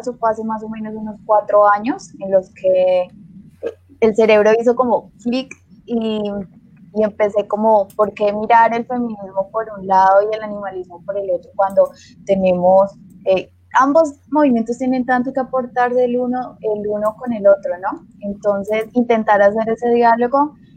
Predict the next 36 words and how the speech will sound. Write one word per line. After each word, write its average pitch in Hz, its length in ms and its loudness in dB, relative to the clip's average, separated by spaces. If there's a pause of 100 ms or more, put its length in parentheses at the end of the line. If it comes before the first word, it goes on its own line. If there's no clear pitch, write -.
(540)
ha 214 160 2
sido 220 300 0
como, 208 680 0 (240)
como 214 220 -8
un 202 100 -6
reto, 226 640 -2
más 202 220 -8
que 202 100 -14
todo, 196 300 -2
pues, 226 220 -10
como 220 180 -10
en 208 80 -10
Latinoamérica, 196 760 -8
que - 80 -20
estamos 190 440 -6
tan 202 240 -2
nuevas 185 420 2
en, 196 340 -4
en, 180 580 -8 (280)
en 185 360 2 (140)
repensar 196 760 2
estas 202 320 0
cuestiones. 202 720 -6 (560)
En 226 180 4
ese 220 220 2
sentido, 220 1040 6 (280)
mm, 208 1700 -10
me, 208 420 -2
o 208 120 -4
sea, 214 220 2
me 208 140 -6
puse 208 400 -8
como 247 200 -6
en 233 80 -6
la 220 160 -6
tarea 190 340 -2